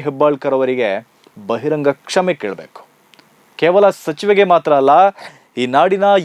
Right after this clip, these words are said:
ಎಲ್ಲ ಮಹಿಳೆಯರಿಗೂ ಕ್ಷಮೆ ಕೇಳಬೇಕು. ಇಲ್ಲಾಂದ್ರೆ ಈ ನಾಡಿನ ಮಹಿಳೆಯರು ನಿಮ್ಮನ್ನ ಕ್ಷಮಿಸೋದಿಲ್ಲ. ಇಷ್ಟಾದ್ರೂ ದಪ್ಪ ಚರ್ಮದ ಬಿ ಜೆ ಪಿಯವರಿಗೆ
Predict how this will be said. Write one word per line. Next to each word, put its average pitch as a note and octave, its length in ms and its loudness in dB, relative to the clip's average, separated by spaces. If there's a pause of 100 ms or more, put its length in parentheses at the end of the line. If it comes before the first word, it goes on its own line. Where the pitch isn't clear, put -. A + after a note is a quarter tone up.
(240)
ಎಲ್ಲ F#3+ 200 2 (280)
ಮಹಿಳೆಯರಿಗೂ C#3+ 500 -2 (100)
ಕ್ಷಮೆ A2 320 -8
ಕೇಳಬೇಕು. - 400 -14 (400)
ಇಲ್ಲಾಂದ್ರೆ D#3+ 420 2 (720)
ಈ - 20 0 (100)
ನಾಡಿನ F#3 280 2 (220)
ಮಹಿಳೆಯರು D3 500 2 (380)
ನಿಮ್ಮನ್ನ B2+ 360 -4 (140)
ಕ್ಷಮಿಸೋದಿಲ್ಲ. A#2 680 -4 (1160)
ಇಷ್ಟಾದ್ರೂ C#4 400 2 (140)
ದಪ್ಪ A3 220 0 (120)
ಚರ್ಮದ A#3 360 0 (120)
ಬಿ F3+ 100 -4 (120)
ಜೆ F#3+ 180 4
ಪಿಯವರಿಗೆ E3+ 440 0